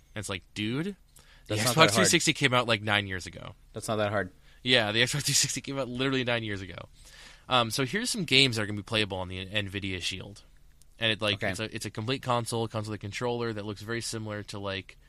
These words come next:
Speaker 1: the Xbox three sixty controller. Or no, it looks,
Speaker 2: Okay.
Speaker 1: it looks like the Xbox three sixty controller, but with the, the, um, P S three or the DualShock stick setup.
Speaker 2: Oh,
Speaker 1: So you can
Speaker 2: gotcha.
Speaker 1: play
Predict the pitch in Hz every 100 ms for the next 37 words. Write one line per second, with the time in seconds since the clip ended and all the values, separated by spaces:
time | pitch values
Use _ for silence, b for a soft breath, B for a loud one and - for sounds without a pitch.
0 | - - 104 - 98 - 95 92 - -
1 | - 98 - 82 - - - 123 127 113
2 | 120 117 101 131 156 156 123 - 135 135
3 | - 131 - 135 - 127 123 117 113 B
4 | B - 123 104 107 95 - b b b
5 | - 120 107 - - 110 104 98 92 92
6 | - - 117 107 - 104 101 98 95 107
7 | - - - - 107 92 101 - - 101
8 | 101 - 95 92 - - - - - -
9 | 101 - - 90 - - - - B B
10 | B B B - 123 107 - 127 120 104
11 | 101 123 107 104 123